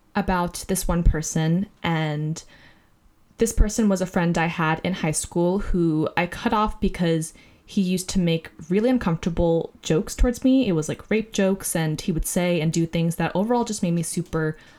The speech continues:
uncomfortable, and I didn't want to have him in my life anymore. And for her, he is still an acquaintance who has changed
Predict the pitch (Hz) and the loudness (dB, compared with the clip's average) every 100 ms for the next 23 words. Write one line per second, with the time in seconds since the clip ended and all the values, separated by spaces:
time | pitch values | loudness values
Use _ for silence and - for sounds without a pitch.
0 | - 185 175 156 165 160 160 - 160 156 | -8 -4 -2 -2 -2 0 0 0 0 0
1 | 151 165 170 156 156 - - - - 160 | 0 0 0 -2 -6 -10 -14 -8 -2 -2
2 | 147 147 - - - - - 170 165 165 | -2 -6 -10 -20 -20 -8 -2 0 2 0
3 | 160 156 143 139 165 - 156 156 - - | 2 0 -2 -6 -8 -6 -4 -2 -4 -4
4 | - - - - - - _ _ _ 185 | -8 -16 -20 -20 -20 -20 _ _ _ 0
5 | 175 170 160 160 - - _ _ _ _ | 2 2 2 0 -4 -12 _ _ _ _
6 | - - - - - - - - 214 202 | -20 -20 -20 -20 -20 -20 -10 0 2 2
7 | 285 320 302 269 - _ - 240 214 - | 2 2 2 0 -4 _ -4 0 2 0
8 | - 180 175 - 175 170 - 180 165 160 | 2 2 2 2 0 0 0 0 0 0
9 | 170 196 - - - - - 185 170 175 | 0 -2 -6 -10 -14 -6 0 0 0 -2
10 | - - 170 160 160 - | -2 -4 -2 0 -2 -6